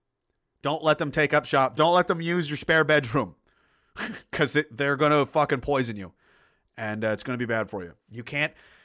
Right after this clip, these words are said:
if you, if you really entertain the thoughts of all this horrible shit, what's gonna happen to you, how it's gonna go, it's, don't even think about that shit. One foot in front of the, and one foot in front of the other. Go day by day if you have to. When I, when I was in the military and we did, like, really hard shit, I was going meal to meal.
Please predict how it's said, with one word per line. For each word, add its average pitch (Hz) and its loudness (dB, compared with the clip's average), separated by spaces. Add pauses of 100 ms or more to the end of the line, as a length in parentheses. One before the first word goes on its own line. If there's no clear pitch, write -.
(280)
if 151 -2
you, 190 0
if 165 -2
you 185 -2
really 175 4
entertain 165 0
the 143 -6
thoughts 151 0
of 135 -6
all 143 0
this 147 -2
horrible 143 0
shit, 143 -4
what's 135 -4
gonna 135 -4
happen 139 0
to 135 -6
you, 139 -2
how 135 -2
it's 127 -10
gonna 135 -6
go, 135 0
it's, 135 -6
don't 190 0
even 208 -2
think 208 0
about 165 0
that 127 2
shit. 113 -2
One 165 -2
foot 208 0
in 175 -12
front 180 -2
of 165 -10
the, 160 -10
and 151 -6
one 208 0
foot 226 -4
in - -14
front 226 -4
of 220 -6
the 220 -2
other. 208 0 (680)
Go 196 6
day 214 6
by 220 6
day 220 4
if 202 2
you 160 -4
have 143 0
to. 95 -8
When 131 -4
I, 156 0
when 160 -6
I 170 4
was 175 0
in 180 -4
the 175 -2
military 185 0
and 170 -6
we 160 -4
did, 165 -4
like, 156 0
really 165 -2
hard 160 0
shit, 175 0
I 160 2
was 175 0
going 156 -2
meal 175 2
to 160 0
meal. 143 -2